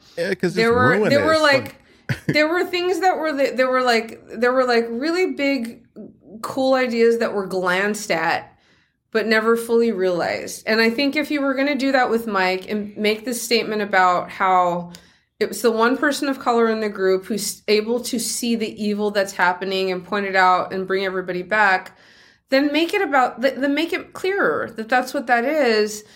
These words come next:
Speaker 2: as opposed to being like, and then, like, the, the, they're like, "Mike lied to us and he's crazy." And, like, that's, <laughs> that's kinda like
Speaker 1: I mean, 'cause
Speaker 2: the
Speaker 1: that's the way he's comes off. He is
Speaker 2: Yeah.
Speaker 1: crazy. Like, why are you here still in this town? It makes no sense why you would be here.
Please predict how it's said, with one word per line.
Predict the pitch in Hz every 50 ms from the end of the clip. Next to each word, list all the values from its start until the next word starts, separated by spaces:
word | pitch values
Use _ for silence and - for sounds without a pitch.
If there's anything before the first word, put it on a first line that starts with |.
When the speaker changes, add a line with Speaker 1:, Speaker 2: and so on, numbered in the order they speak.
| - _ _ _ -
Speaker 2:
as | 220 226
opposed | 240 233 - 269 240 240 240 -
to | 285
being | 233 240 247 247 247
like, | 247 233 233 - - - - -
and | 269 294
then, | 294 294 311
like, | 302 277 269 254 247
the, | 247 240 240 - 214 226 - - 269 254 247 -
the, | - 247
they're | 233 247 240
like, | 226 214 190
"Mike | 185 196 240 269 240
lied | 202 208 233 277 233
to | 208 185 170
us | 170 - 226
and | 226
he's | 247 277 240 -
crazy." | - - 233 233 240 202 165 151 - - - - - - - -
And, | - 247
like, | 311 381 466 -
that's, | - 262 262 262 - - - _ - 254 - - -
<laughs> | - - - - - -
that's | - 285 - 311 294 -
kinda | - 359 294 302
like | 302 285 339 370 -
Speaker 1:
I | 131
mean, | 175 196 202 202 202
'cause | 185 - 196 - 254
Speaker 2:
the | 240
Speaker 1:
that's | 180 185 190
the | - 196
way | 185 180 180 175
he's | 175 185 185 180 165 -
comes | - - - 156 170 185 180 139
off. | 139 156 196 - - 143
He | 143 160 170
is | 196 294 320 233
Speaker 2:
Yeah. | 233 269 - 320 381 415 403 349 294 247
Speaker 1:
crazy. | 220 -
Like, | 120 127 123
why | 113 123 143 147
are | 170 190
you | 196 175 185 185
here | 175 131 135 135 139 151 156 156 151 143
still | - - 127 131 143
in | 147 151
this | 156 165 156
town? | - - - 107 107 101 110 123 131 131
It | 123
makes | 120 127 131 -
no | 143 143 139
sense | - - - 110 107 117 123 123 - - -
why | 90 98 104 107 113
you | 113 117 120
would | 120 110 101
be | 104 107 113 107
here. | 101 98 104 107 110 123